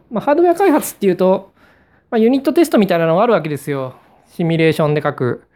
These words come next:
ただ、これってこう、自分が書いた通りの挙動になってるかってことを、こう、確認することになるんで、自分の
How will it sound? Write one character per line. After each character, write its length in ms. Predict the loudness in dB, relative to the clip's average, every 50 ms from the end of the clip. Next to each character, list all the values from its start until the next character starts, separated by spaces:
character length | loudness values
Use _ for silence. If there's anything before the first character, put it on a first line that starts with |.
| _ -20 -20 -20 -20 -20 -20 -20 -20 _ -8
た 120 | -4 -2
だ、 180 | 0 0 -2 -2
こ 140 | -2 -2
れ 80 | -2 -2
っ 40 | -2
て 300 | -6 _ _ -8 -6 -4
こ 460 | -2 -2 0 0 0 0 0 0 -2
う、 100 | -4 -6 -14 -18 -20 -20 -20 _ _ _ _ _ _ _ _ _ _ _ _ _ _ _ _ _ _ _ _ _ _ _ _ _ _ _ _ _ _ _ _ _ _ _
自 160 | -8 -6 -4 -2
分 240 | -2 -2 -2 -2
が 140 | 0 -2 0
書 140 | 2 0 0
い 100 | 0 2
た 120 | 0 0
通 200 | 2 2 2 4
り 80 | 4 2
の 80 | 0 -2
挙 160 | -2 -2 -2
動 160 | 0 0 0
に 80 | 0 0
な 140 | 0 -2
っ 80 | -2 -4
て 80 | -4 -4
る 80 | -2
か 80 | -2 -4
っ 100 | -4 -4
て 60 | -6
こ 100 | -8 -4
と 120 | -2 -2 -2
を、 380 | 0 0 -2 -2 -4 -8 -12 -18 _ _ -10
こ 100 | -8 -8
う、 20 |
確 220 | -6 -6 -4 -2
認 160 | -2 0 0 0
す 100 | 0 -2
る 80 | -2
こ 140 | 0 -2 0
と 480 | 0 2 2 2 2 2 0 -2 -6 -12 -16 _ _ _ _ _ _ _ _ _ _ _ _ _ _ _ _ -6
に 100 | -4 -4
な 120 | -2 -2
る 180 | 0 -2 -2 -2
ん 80 | -2
で、 580 | -2 0 0 0 0 0 0 0 0 -2 -2 -4 -4
自 80 | -4 -2
分 360 | -2 -2 -2 0 -2 0 2
の 440 | 2 2 4 4 2 2 0 -4